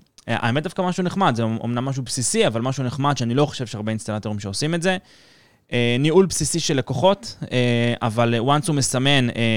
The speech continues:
שהטיפול או שהתיקון או שהביקור הסתיים בהצלחה, לקוח יום אחרי מקבל אס אם אס, "היי, זה רונן האינסטלטור, רק רוצה לוודא שהכל בסדר. אה, אשמח, אה, לקבל המלצה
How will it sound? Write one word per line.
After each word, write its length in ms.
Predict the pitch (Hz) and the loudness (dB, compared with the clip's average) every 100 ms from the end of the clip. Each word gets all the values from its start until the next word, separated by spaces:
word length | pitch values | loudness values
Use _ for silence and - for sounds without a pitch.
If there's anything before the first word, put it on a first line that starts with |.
| 107 107 | 2 0
שהטיפול 1160 | 104 110 107 104 104 - 104 101 101 104 156 143 | 0 0 0 0 -2 -4 -6 -4 -6 -4 0 0
או 40 | |
שהתיקון 480 | 117 110 113 - 160 | -2 -6 -6 -2 0
או 40 | |
שהביקור 440 | 131 120 113 151 131 | 0 -4 -2 0 -2
הסתיים 300 | 107 123 127 | -2 -2 0
בהצלחה, 440 | 117 107 110 180 196 - - - _ - | -2 -2 2 2 0 -10 -20 -20 _ -6
לקוח 360 | 117 147 139 135 | -2 2 2 0
יום 120 | 139 | -2
אחרי 200 | 135 139 | 0 0
מקבל 360 | 123 120 123 | -2 -2 -2
אס 120 | 123 123 | -2 0
אם 100 | 147 | 0
אס, 300 | 190 - - _ _ _ | 0 -2 -8 _ _ _
"היי, 180 | 143 170 | 2 4
זה 100 | 131 | 4
רונן 240 | 117 127 143 | 2 2 2
האינסטלטור, 560 | 123 - 143 175 151 | 0 2 2 4 4
רק 100 | 139 | 2
רוצה 180 | 139 135 | 0 -2
לוודא 280 | 127 117 120 | 0 0 -4
שהכל 260 | 113 107 110 | -4 -6 -6
בסדר. 420 | 110 175 208 202 - _ _ _ _ | 0 2 4 2 -2 _ _ _ _
אה, 240 | 123 123 123 | 0 2 2
אשמח, 340 | 117 160 160 | 0 0 0
אה, 120 | 175 170 | 2 0
לקבל 320 | 165 170 175 | 0 0 0
המלצה 360 | 175 170 196 | 0 0 0